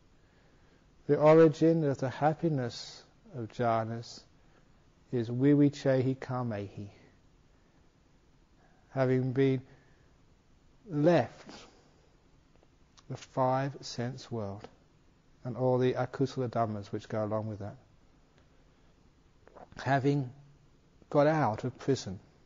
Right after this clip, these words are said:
on parole. Sure, the jhanas are temporary releases in the same way <coughs> that parole is a temporary release.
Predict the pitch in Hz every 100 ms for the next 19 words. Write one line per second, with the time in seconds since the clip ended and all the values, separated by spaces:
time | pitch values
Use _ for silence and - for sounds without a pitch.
0 | _ _ _ _ _ _ - _ _ _
1 | - 120 123 - 139 120 104 101 - -
2 | _ _ _ _ _ _ _ _ _ _
3 | _ _ _ - - 135 135 156 156 -
4 | - - 123 135 127 120 123 - 135 135
5 | 135 131 127 127 131 - 151 165 - -
6 | _ _ _ _ _ _ 123 127 - 147
7 | 139 139 147 453 - 170 - - - -
8 | - _ - - - - 135 - - 135
9 | 131 120 110 107 120 - 117 - 113 110
10 | 107 107 - -